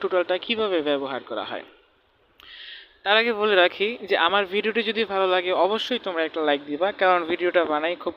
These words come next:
কষ্ট করে। তোমরা যদি একটা লাইক দাও তাহলে আমার, আমি আরও অনেক উৎসাহ পাবো ভিডিওগুলো বানানোর জন্য। তাই সবার কাছে একটা অনুরোধ থাকবে আমার ভিডিওতে অবশ্যই একটি লাইক দিবা। তোমার এখানে এশিয়ান টোটালটা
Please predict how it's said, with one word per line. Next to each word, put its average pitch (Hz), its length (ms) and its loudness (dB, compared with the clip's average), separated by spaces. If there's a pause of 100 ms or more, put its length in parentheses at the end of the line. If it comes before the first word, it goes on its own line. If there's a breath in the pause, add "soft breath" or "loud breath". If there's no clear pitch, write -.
কষ্ট 175 180 0 (100)
করে। 147 140 0 (140)
তোমরা 170 260 -4
যদি 175 200 -6
একটা 175 140 -6 (120)
লাইক 147 240 2
দাও 208 220 -2
তাহলে 170 300 -2
আমার, 143 160 -2 (140)
আমি 147 180 -6
আরও 139 200 2
অনেক 151 140 -2 (160)
উৎসাহ - 260 0 (120)
পাবো 190 180 2 (160)
ভিডিওগুলো 147 460 -2
বানানোর 143 360 0
জন্য। 143 140 -6 (240)
তাই 208 140 0 (220)
সবার 220 300 0
কাছে 226 180 -4
একটা 214 180 -2 (100)
অনুরোধ 220 240 0 (100)
থাকবে 196 240 2 (500 loud breath)
আমার 185 160 6 (100)
ভিডিওতে 190 320 2 (200)
অবশ্যই 247 380 2
একটি 233 160 -10 (160)
লাইক 151 220 4
দিবা। 110 180 -4 (1400 loud breath)
তোমার 226 240 4
এখানে 262 180 4 (180)
এশিয়ান 269 380 6
টোটালটা 262 1000 6